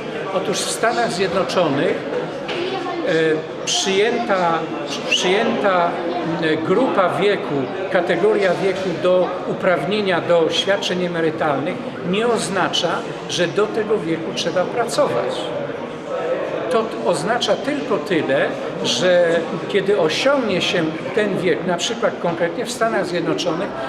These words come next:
mężczyźni i kobiety jednakowo mają wiek emerytalny sześćdziesięciu sześciu lat. Ale to nie znaczy, że ża-, że każda kobieta i każdy mężczyzna musi pracować do tego wieku. Można całe życie nie pracować,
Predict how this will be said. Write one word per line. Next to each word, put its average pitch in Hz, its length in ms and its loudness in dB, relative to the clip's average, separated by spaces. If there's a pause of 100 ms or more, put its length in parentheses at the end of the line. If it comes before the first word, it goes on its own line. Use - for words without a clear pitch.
(100)
mężczyźni 190 640 0
i 180 40 -2
kobiety 170 600 0 (300)
jednakowo 190 960 2 (240)
mają 165 300 2
wiek 220 240 0
emerytalny 185 640 0
sześćdziesięciu 180 720 -2
sześciu - 400 -2
lat. 123 180 0 (1040)
Ale 160 160 2
to 170 140 0
nie 202 200 -2
znaczy, 175 420 -2 (380)
że 165 220 0
ża-, - 420 0
że 165 140 -2 (220)
każda 196 340 0
kobieta 165 500 -4
i 160 60 2
każdy 165 400 -2
mężczyzna 151 580 -2 (380)
musi 262 280 0
pracować 240 560 0
do 131 100 -6
tego 127 240 -4 (100)
wieku. 135 180 -2 (500)
Można 185 360 0
całe 262 460 2
życie 233 320 2
nie 170 120 2
pracować, 147 720 0